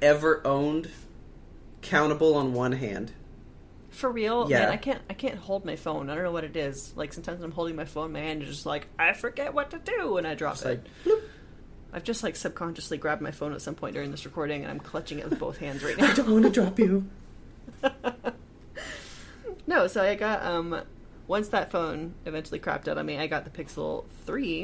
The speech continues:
Speaker 1: Uh-huh.
Speaker 2: No, I didn't. I went back to Samsung
Speaker 1: And
Speaker 2: because I
Speaker 1: that's
Speaker 2: was
Speaker 1: when
Speaker 2: like,
Speaker 1: you
Speaker 2: "Pixel."
Speaker 1: exploded.
Speaker 2: That's when I exploded. So, after the Pixel, um, I loved it a whole lot, but
Speaker 1: Uh-huh.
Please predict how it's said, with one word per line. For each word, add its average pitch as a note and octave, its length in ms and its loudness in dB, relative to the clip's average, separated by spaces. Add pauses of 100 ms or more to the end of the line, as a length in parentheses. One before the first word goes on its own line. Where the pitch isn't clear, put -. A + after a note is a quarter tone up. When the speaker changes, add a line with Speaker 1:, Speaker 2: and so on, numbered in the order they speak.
Speaker 1:
Uh-huh. C3+ 220 -2 (240)
Speaker 2:
No, G3 220 2
I E3+ 80 -2
didn't. - 340 -6
I D#3 40 0
went F3+ 200 0
back D#3+ 180 0
to E3+ 60 -10
Samsung D#3+ 400 -4
Speaker 1:
And C#3 100 0
Speaker 2:
because - 20 0 (100)
I - 20 8
Speaker 1:
that's D3 120 4
Speaker 2:
was D#3+ 80 0
Speaker 1:
when D#3+ 100 4
Speaker 2:
like, D#3 40 4
Speaker 1:
you D3+ 80 6
Speaker 2:
"Pixel." C3+ 40 6
Speaker 1:
exploded. C#3+ 680 6 (560)
Speaker 2:
That's G3 220 0
when A#3 100 0
I G3+ 80 0
exploded. E3 520 0 (320)
So, E3 420 2 (720)
after G#3+ 240 4
the G3+ 60 -10
Pixel, F#3 520 0
um, E3 420 -4 (460)
I F3 120 -2
loved E3 300 0
it F#3 140 0
a E3 40 -4
whole D#3+ 220 -2
lot, D#3 300 2 (220)
but - 100 -2
Speaker 1:
Uh-huh. E3 160 2